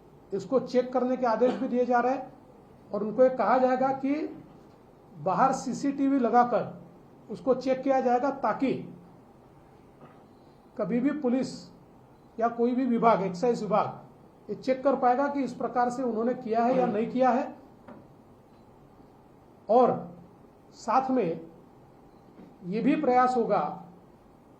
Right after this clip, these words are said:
कि इस प्रकार की घटनाएं न हो, इस दृष्टि से लॉन्ग टर्म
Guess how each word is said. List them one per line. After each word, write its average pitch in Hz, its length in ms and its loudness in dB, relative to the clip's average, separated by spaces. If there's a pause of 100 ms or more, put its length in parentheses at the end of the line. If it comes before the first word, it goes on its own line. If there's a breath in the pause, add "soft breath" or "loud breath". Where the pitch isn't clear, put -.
(440)
कि 285 460 -4 (1040)
इस 233 120 -8
प्रकार 240 380 -2
की 269 200 -4
घटनाएं 226 440 -2
न 214 160 -4
हो, 180 360 0 (760)
इस 240 140 -6
दृष्टि 233 360 -4
से 277 260 -2 (200)
लॉन्ग 226 460 0
टर्म 247 220 2